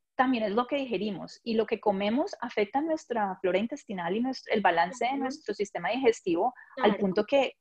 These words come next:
Speaker 1: podemos dejar de, a pesar de que estemos comiendo lo que tenemos que comer, dejemos de absorber lo que necesitamos absorber, porque como
Speaker 2: Claro.
Speaker 1: dices tú, o sea, el cuerpo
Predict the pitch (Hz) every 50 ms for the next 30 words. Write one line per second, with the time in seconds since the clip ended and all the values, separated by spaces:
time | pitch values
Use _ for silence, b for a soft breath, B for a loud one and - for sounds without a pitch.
0 | _ _ _ _ _ - 208 - - - - 233 214 190 180 180 202 220 269 262
1 | - 208 185 175 180 190 220 247 - - - 214 - - - 190 - 196 175 185
2 | 214 - 269 - - 190 190 208 - 240 233 208 185 180 190 208 208 - 233 240
3 | 202 175 190 185 - - 202 202 - 214 226 269 349 - - _ _ _ _ _
4 | _ - 185 214 208 202 185 185 196 208 240 247 247 - - 233 196 185 170 196
5 | 247 294 294 277 269 - 226 202 196 196 185 196 175 - 160 - 185 - 202 202
6 | - 185 - 208 208 202 - 202 202 - 190 202 190 185 170 175 226 190 - -
7 | 277 208 - - - - - 185 190 - - 202 190 190 190 - 233 254 277